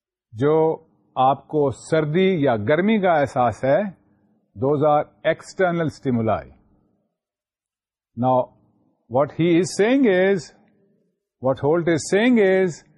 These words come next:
that we learn as a result of external and internal stimuli. What he is saying really is that learning is a function of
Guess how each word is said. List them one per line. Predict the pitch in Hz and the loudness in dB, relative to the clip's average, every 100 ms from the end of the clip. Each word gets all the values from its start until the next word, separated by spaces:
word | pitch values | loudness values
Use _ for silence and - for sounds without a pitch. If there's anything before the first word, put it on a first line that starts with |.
| _ _ _ _ _ | _ _ _ _ _
that | 135 160 120 | -2 -2 0
we | 147 | -2
learn | 147 156 185 208 214 220 180 _ _ _ _ _ _ _ _ - | 0 2 4 4 2 0 -2 _ _ _ _ _ _ _ _ -4
as | 147 131 | -2 0
a | 143 | 0
result | 139 147 196 185 | 0 0 0 0
of | 180 175 175 175 - _ _ _ _ _ - | 2 4 2 0 -6 _ _ _ _ _ -4
external | 165 - - 175 165 165 165 170 - _ _ - | -4 -6 -6 0 0 0 -2 -2 -6 _ _ -6
and | 139 143 - - | -2 -2 -4 -4
internal | 170 170 151 147 147 143 143 | 0 0 0 0 2 0 -2
stimuli. | - - 147 135 123 90 87 _ _ _ _ _ _ _ _ _ _ _ _ _ _ _ _ | -6 -6 -2 0 0 -2 -8 _ _ _ _ _ _ _ _ _ _ _ _ _ _ _ _
What | 127 139 | -6 -2
he | 156 | 0
is | 151 - | -2 -4
saying | 156 165 180 | -2 0 0
really | 156 165 208 202 185 | 0 0 2 2 2
is | 175 180 139 | 2 0 0
that | 160 156 156 - _ _ _ _ _ _ _ _ - | 2 2 2 -2 _ _ _ _ _ _ _ _ -8
learning | 120 151 185 185 190 190 180 _ | 0 2 2 2 0 0 -2 _
is | 175 175 175 170 135 - | -2 0 2 0 -4 -6
a | 151 151 - | -2 0 -2
function | 196 196 - 190 | -4 -4 -4 0
of | 175 170 170 170 | 2 4 4 2